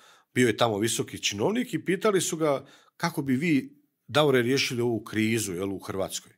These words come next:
A on je rekao, ja bi sve H D Z-ovce pohapsio, govorimo o devedeset prve godini, a Tuđmana bi ja ubio. I tako je riješena kriza.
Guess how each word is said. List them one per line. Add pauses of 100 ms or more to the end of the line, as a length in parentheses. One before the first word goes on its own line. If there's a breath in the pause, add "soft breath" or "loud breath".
(360 soft breath)
A
on
je
rekao,
ja
bi (160 loud breath)
sve
H
D
Z-ovce
pohapsio, (1160)
govorimo
o
devedeset
prve
godini, (600 loud breath)
a
Tuđmana
bi
ja
ubio. (680)
I
tako
je
riješena
kriza.